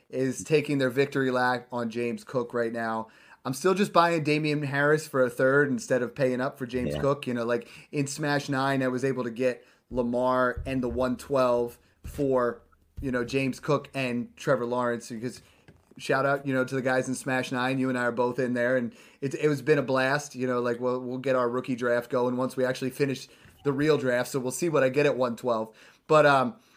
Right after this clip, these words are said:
Speaker 1: are you buying in on James Cook? You know, we come to you right now, and I think the value on James Cook is two oh one. So if I come to you, you have James Cook, I say two oh one, smash or pass?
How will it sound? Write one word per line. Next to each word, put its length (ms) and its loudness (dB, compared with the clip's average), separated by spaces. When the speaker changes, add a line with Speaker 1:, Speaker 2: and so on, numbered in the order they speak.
Speaker 1:
are 80 4
you 120 6
buying 360 4
in 120 2
on 160 0
James 300 0
Cook? 300 -4
You 80 -4
know, 100 0
we 120 0
come 200 -2
to 80 0
you 100 2
right 220 2
now, 160 -2
and 80 -2
I 60 -2
think 200 -4
the 120 -2
value 400 0
on 180 -2
James 300 -4
Cook 320 -4
is 180 -6
two 380 -4
oh 80 2
one. 400 -6
So 240 -4
if 120 -2
I 120 0
come 180 -4
to 60 -2
you, 260 -2
you 100 2
have 100 2
James 280 0
Cook, 260 2
I 60 2
say 180 -2
two 300 2
oh 80 6
one, 260 2
smash 380 -4
or 40 -12
pass? 420 -10